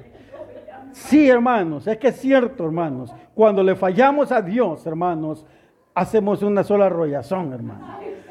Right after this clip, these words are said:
Y nosotros pensamos que estamos haciendo bien, pero no, hermanos. Es que, es que la verdad es de que no debemos desobedecer a Dios. No debemos des-, desobedecer a Dios, hermano, porque Él es un Dios soberano,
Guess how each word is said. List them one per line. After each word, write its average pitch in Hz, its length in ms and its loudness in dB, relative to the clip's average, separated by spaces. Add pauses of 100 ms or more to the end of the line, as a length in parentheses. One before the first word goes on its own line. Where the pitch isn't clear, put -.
(140)
Y 254 140 6
nosotros 269 520 2
pensamos 202 920 0 (720)
que 180 80 -4
estamos 202 340 2
haciendo 180 400 -2
bien, 156 420 -4
pero 143 200 -6
no, 170 260 0
hermanos. 120 380 -10 (1040)
Es 220 200 4
que, 220 240 4
es 247 120 2
que 254 100 4
la 220 100 6
verdad 220 360 4
es 220 80 4
de 196 100 -2
que 202 120 -4
no 190 100 -2
debemos 196 420 0
desobedecer 165 600 -2
a 160 80 0
Dios. 160 260 -8 (1160)
No 220 120 6
debemos 233 360 4
des-, 202 300 -4
desobedecer 190 680 -2
a 233 100 0
Dios, 240 380 0
hermano, 185 480 0 (240)
porque 214 360 4
Él 233 100 6
es 226 100 0
un 220 140 -4
Dios 220 180 2
soberano, 196 720 -2